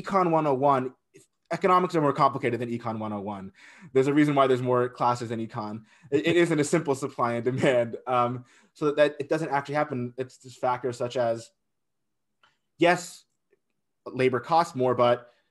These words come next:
people make more money. They're spending more. Uh, workers are more productive when they get paid more. So small businesses or just businesses have more product to sell. So there's kind of all different kinds of external factors besides just the wage in terms of how employers,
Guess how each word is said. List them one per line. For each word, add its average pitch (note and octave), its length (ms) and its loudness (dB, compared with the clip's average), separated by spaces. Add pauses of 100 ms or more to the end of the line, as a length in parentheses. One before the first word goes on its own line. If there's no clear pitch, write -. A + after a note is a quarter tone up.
(140)
people C#3 220 -2
make C3 180 -2
more B2 120 -2
money. C3 280 0
They're B2 140 0
spending C3+ 460 -2
more. G#2 340 -8 (320)
Uh, A#2 280 2 (200)
workers C#3+ 460 0
are B2+ 100 0
more C3+ 160 2
productive B2 880 -2
when B2 160 -4
they A#2+ 80 -2
get A#2+ 160 -6
paid A2+ 260 -6
more. B2 260 0
So A#2 520 0 (920)
small B2 280 0
businesses B2+ 460 -2
or A2 100 -6
just A2+ 180 -12
businesses B2 500 -4
have B2+ 280 -6
more B2 160 0
product C3 440 2
to B2+ 60 -10
sell. C3 420 0
So A#2 120 -12
there's A#2 100 -8
kind B2+ 140 -4
of A#2+ 80 -8
all C#3+ 220 2
different C#3+ 200 -6
kinds B2+ 160 -6
of B2 140 -10 (220)
external C3 420 -4
factors A#2+ 560 -4 (380)
besides B2+ 320 -2
just B2 200 -8
the B2 100 0
wage B2 420 2
in A#2+ 80 -8
terms A#2+ 220 -6
of A#2 100 -4
how B2 260 -2
employers, A2+ 760 -6